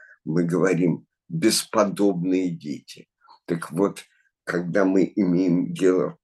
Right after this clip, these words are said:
с установкой на бесподобную школу, на бесподобное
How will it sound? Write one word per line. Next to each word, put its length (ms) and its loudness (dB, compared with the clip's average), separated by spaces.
с 260 -14
установкой 760 -2
на 220 2
бесподобную 1200 -2
школу, 520 -12
на 220 4
бесподобное 1200 -2